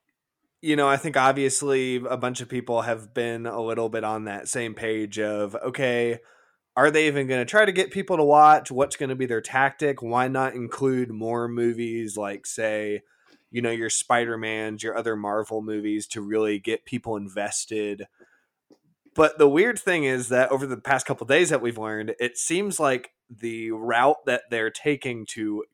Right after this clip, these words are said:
get people invested, if you will, I'm making air quotes that you can't see, is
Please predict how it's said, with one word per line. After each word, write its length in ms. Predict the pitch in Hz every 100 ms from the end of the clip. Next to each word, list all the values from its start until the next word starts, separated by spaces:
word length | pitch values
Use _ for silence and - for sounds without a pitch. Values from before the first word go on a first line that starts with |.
| -
get 260 | 117 131
people 320 | - 127 123 107
invested, 640 | 98 101 117 - 107 98
if 200 | 98 -
you 100 | 101
will, 280 | 90 92 98
I'm 120 | 104
making 300 | 101 95 101 95
air 140 | 101
quotes 320 | 95 98 92 -
that 120 | 85
you 80 | -
can't 260 | 95 92
see, 360 | - 98 95 104 _ _ _ _ _ -
is 760 | 123 117 117 113 113 107 -